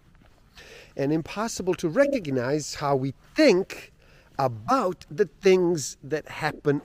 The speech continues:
later. Foresight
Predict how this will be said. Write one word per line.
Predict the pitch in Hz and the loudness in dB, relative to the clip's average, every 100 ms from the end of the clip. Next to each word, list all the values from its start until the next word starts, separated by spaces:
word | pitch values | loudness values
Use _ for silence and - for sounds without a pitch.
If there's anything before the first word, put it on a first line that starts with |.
| - | -6
later. | 135 131 147 151 127 110 - - - - - - - - - - - - - - - - _ - _ - - | -4 0 2 2 -2 -8 -14 -20 -20 -20 -20 -20 -20 -20 -20 -20 -20 -20 -20 -20 -20 -20 _ -20 _ -20 -20
Foresight | - - 170 170 156 - - 139 110 - - - | -20 2 8 10 8 4 -6 -6 -6 -10 -18 -20